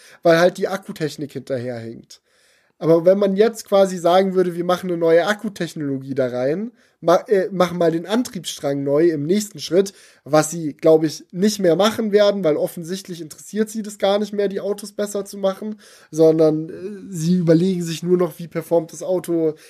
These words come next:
im Kontext von autonomem Fahren und da ist die Ladezeit und all der Bums, ist eigentlich scheißegal. Ähm,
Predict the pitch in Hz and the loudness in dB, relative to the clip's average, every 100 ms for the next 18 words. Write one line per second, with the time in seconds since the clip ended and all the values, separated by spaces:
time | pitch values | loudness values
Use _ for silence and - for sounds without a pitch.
0 | - - 160 - 180 180 170 - 170 165 | -14 -6 -6 0 0 2 -4 -2 -4 -2
1 | 175 170 170 160 151 160 170 208 220 165 | -2 -2 -2 -2 -2 2 4 4 2 -4
2 | 147 143 147 160 - - 151 156 151 156 | -4 0 2 0 -4 -16 -16 -4 0 0
3 | 160 151 151 156 151 143 156 156 147 156 | -2 -4 0 0 0 -4 0 0 -2 -8
4 | 160 - 151 147 - 147 139 135 147 214 | -8 -8 -8 -8 -6 -6 -6 -8 -6 -6
5 | 320 _ _ _ _ _ _ - 175 170 | -8 _ _ _ _ _ _ 2 6 6
6 | 165 170 165 160 | 6 0 -12 -16